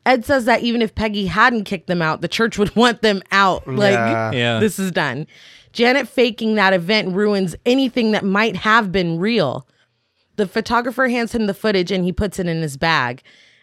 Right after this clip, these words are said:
Speaker 1: Ed tries to tell Doctor Gross that he's done a good job, but Doctor Gross says that they need to take the leap of faith.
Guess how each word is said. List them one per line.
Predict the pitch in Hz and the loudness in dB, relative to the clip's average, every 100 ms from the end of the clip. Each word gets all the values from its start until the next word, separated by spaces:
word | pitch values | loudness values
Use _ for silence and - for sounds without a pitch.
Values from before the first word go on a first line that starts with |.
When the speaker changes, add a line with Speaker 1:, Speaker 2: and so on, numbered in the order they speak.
| _ | _
Speaker 1:
Ed | 220 226 | 0 0
tries | 214 233 226 - | 0 2 0 -2
to | 226 | -6
tell | 226 202 | -4 -2
Doctor | 190 190 190 | -2 -2 -4
Gross | 175 190 165 | -2 -2 -2
that | 165 | -6
he's | 202 | -4
done | 156 190 | -2 -2
a | 175 | -2
good | 170 156 | -4 -4
job, | 214 220 202 165 160 - - _ - | 0 4 4 2 0 -10 -20 _ 0
but | 202 | 0
Doctor | 180 208 220 | 2 -2 -2
Gross | 185 214 208 | -2 -2 0
says | 214 170 | -2 -2
that | 196 | -2
they | 202 208 | -2 -2
need | 208 214 | 0 -2
to | 196 | -4
take | 196 196 | -4 -6
the | 190 | -4
leap | 185 165 | -4 -4
of | 170 | -6
faith. | - 147 - | -4 -6 -6